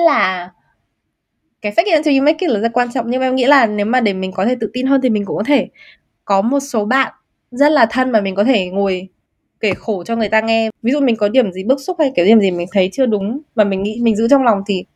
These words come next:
thì mình có khi mình sẽ cảm thấy khó nói, nhưng nếu, nếu mình, mình đã kiểu đi vent, đi, đi rant lại cho người khác rồi đi kể lại cho người khác mà những người không liên quan đến công việc, nếu mà mình đang nói về trong,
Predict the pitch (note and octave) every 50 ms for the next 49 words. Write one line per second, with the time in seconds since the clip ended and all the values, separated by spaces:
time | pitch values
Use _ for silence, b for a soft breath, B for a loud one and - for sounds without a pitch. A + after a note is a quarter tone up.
0 | _ - A3+ - A#3 G#3+ G#3+ G#3+ G#3 G3+ G3+ G3 G3+ C#4+ C4 B3+ G#3+ G#3 F#3 -
1 | A#3+ A#3 G#3 G3 - - G3 F#3+ F#3+ F#3 G3 A#3 C4 C4 A#3+ G#3 G3 G3+ A3+ B3+
2 | B3+ A#3+ G#3+ G3+ G3+ G#3 G#3 G3+ G3 F#3+ A3+ A3+ - C4 G#3+ F#3 E3+ E3 - -
3 | _ _ _ _ - A#3 A#3+ A#3+ A#3+ A#3 A#3 _ _ _ _ _ _ _ _ _
4 | - G#3+ A3+ B3 B3 B3+ B3 B3 - B3 A3+ B3 A#3 A3+ B3+ A#3+ A#3+ B3 A#3+ A#3+
5 | B3 B3 F3+ A3+ B3 A#3+ A#3 G#3 G#3+ C4+ C#4+ C#4+ A#3 G#3+ A3+ A#3 - A3+ F#3+ F3
6 | F#3+ - A#3+ A#3 G#3 G3+ C#4 C#4+ C#4+ B3 G#3+ A3 B3+ B3 A#3 C4+ B3+ B3+ B3 B3
7 | C4 B3 A#3+ A3+ G#3 G3+ G#3 A3 A3+ B3 B3+ A#3+ A#3+ A3 G#3 G3+ G3+ A3+ A#3+ A3+
8 | A3 A3+ A3 G#3 G3 G#3+ A3+ A#3+ A#3 A3+